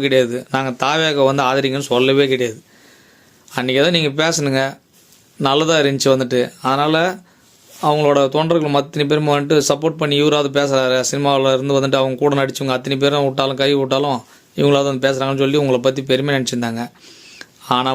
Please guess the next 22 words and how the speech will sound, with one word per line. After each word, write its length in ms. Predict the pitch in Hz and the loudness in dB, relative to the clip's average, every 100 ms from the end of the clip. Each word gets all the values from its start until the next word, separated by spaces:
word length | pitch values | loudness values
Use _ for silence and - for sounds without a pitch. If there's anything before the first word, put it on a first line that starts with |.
| 131 | -2
வந்துட்டு 340 | 127 127 135 135 139 - - - - - - - _ _ - | -2 2 4 4 0 -10 -20 -20 -20 -20 -20 -20 _ _ -2
பத்து 400 | 131 135 - 185 165 | -2 -2 0 2 2
படம் 280 | 160 170 190 | 2 2 2
நீங்க 180 | 175 156 156 | 2 2 2
கூட 140 | 170 160 | 2 2
நடிச்சுன்னு 360 | 143 147 165 151 | -2 -4 -2 0
சொல்றீங்க, 340 | 147 147 131 - - | 0 0 -4 -8 -4
அந்த 120 | 135 127 139 | -2 0 -2
பத்து 200 | 143 180 170 | 0 0 0
படம் 280 | 165 180 165 | 0 2 2
வந்துட்டு 240 | 160 175 143 | 2 0 2
நீங்க 220 | 143 185 180 | 2 2 2
அவரை 120 | 160 151 | 2 2
கூப்பிட்டு 280 | 160 165 151 | 2 2 0
நடிக்க 180 | 147 151 | 2 2
வைக்கல, 240 | 131 127 123 - - - - - - - - 110 | 2 -2 -6 -14 -20 -20 -20 -20 -20 -20 -8 -2
அவங்க 200 | 123 123 113 | -2 0 -2
அப்பா 300 | - - 156 151 | -4 0 2 2
உங்களுக்கு 280 | 139 131 131 | 2 0 0
கூப்பிட்டு 280 | 143 139 135 | 0 0 -2
கொடுத்த 240 | 135 139 - - | -2 -2 -4 -4
சான்ஸ். 300 | 131 131 | -4 -4